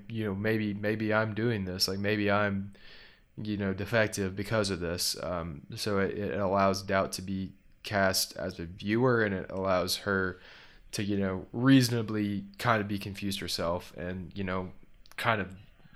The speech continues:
not even trust what's going on inside of her. Um, so it works. Yeah, I mean, it works as far as, like, um,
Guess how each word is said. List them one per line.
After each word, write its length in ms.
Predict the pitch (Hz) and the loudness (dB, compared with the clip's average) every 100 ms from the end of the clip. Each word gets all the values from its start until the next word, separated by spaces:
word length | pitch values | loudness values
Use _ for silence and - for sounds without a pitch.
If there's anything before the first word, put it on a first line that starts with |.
| - 107 | -18 -4
not 260 | 113 110 107 | 2 2 2
even 260 | 101 95 | 0 -4
trust 440 | - - 101 - - | -4 0 0 0 -2
what's 240 | 101 98 | -4 -4
going 300 | - 98 92 | -4 -4 -4
on 340 | 90 90 87 - | -4 -4 -8 -10
inside 480 | 92 92 - 98 80 | -10 -4 2 2 0
of 80 | |
her. 260 | 85 80 95 - - | -6 -10 -10 -16 -18
Um, 260 | - - - - - - - - | -16 -16 -18 -20 -20 -20 -20 0
so 160 | 262 | 8
it 160 | 269 139 | 8 10
works. 500 | 123 135 123 - - | 10 10 8 4 2
Yeah, 280 | 131 123 120 | 6 8 8
I 40 | |
mean, 140 | 123 | 6
it 80 | 127 | 2
works 320 | 113 120 113 | 2 2 2
as 100 | 120 | 2
far 220 | - 117 110 | 2 0 0
as, 100 | 104 | 0
like, 300 | 107 101 - | -2 -2 -2
um, 380 | 113 104 107 | 0 -2 -6